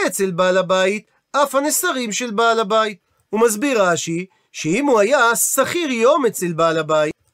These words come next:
אז אפילו נסורת דקה היוצאת מתחת המקדח, גם היא שייכת לבעל הבית. וברישא של המשנה מדובר על קבלן שקיבל לבנות את הבית בדמים קצובים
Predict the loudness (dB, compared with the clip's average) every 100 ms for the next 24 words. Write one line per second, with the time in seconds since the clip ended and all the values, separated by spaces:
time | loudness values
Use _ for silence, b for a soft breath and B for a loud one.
0 | _ -2 -2 -2 0 0 2 0 0 0
1 | 0 0 -2 -2 0 0 0 -2 -2 -4
2 | -4 -4 -2 -2 -2 -2 -2 -2 -2 0
3 | 0 0 -4 _ _ -8 -4 -2 0 -2
4 | -2 -4 -2 0 2 2 2 0 0 -2
5 | -6 _ _ -12 -8 -4 -2 0 0 -2
6 | -2 -2 -2 -2 -2 -2 -2 -4 -2 0
7 | 2 0 -4 -4 -2 0 0 0 -2 -6
8 | -10 -6 -2 -2 -2 -4 -4 -4 -2 -2
9 | 0 -2 -4 -4 -2 -2 -4 -6 -6 -6
10 | -4 -4